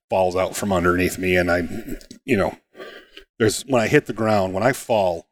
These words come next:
trees shake. So I really have to avoid doing that because it's just does damage to everything, including myself. So that's what I did. Um, I'm waiting for, I've ordered a bunch of stuff 'cause the doctors wanted, like,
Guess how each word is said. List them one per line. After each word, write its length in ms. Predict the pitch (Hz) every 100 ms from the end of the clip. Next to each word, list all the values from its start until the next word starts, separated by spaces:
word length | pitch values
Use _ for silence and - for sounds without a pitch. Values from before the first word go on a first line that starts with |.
| - - - -
trees 520 | 123 104 98 - - _
shake. 540 | - - 80 73 - - _ -
So 280 | - 104 92
I 60 |
really 240 | 107 127 120
have 180 | 110 -
to 80 | 98
avoid 300 | 87 87 80
doing 280 | 85 80
that 200 | 78 67
because 300 | 82 80 87
it's 240 | 80 82 - -
just 200 | - -
does 160 | 87
damage 360 | 87 82 80 78
to 60 | 82
everything, 380 | 76 76 - 78
including 380 | 73 87 80
myself. 580 | 78 73 - 69 - - - _ _ - - - - - - - - - -
So 80 | 113
that's 200 | 156 -
what 120 | 143
I 120 | 135
did. 280 | 123 143 156 _ -
Um, 360 | 123 107 101 -
I'm 320 | - 113 101 - - -
waiting 440 | - 113 127 127 117
for, 160 | 110
I've 160 | 110 95
ordered 240 | 131 131
a 40 | 123
bunch 260 | 120 -
of 40 | -
stuff 400 | - 117 120 -
'cause 200 | 110 92
the 300 | 104 98 87
doctors 400 | - 104 - 104
wanted, 300 | 101 104 101
like, 200 | 98 92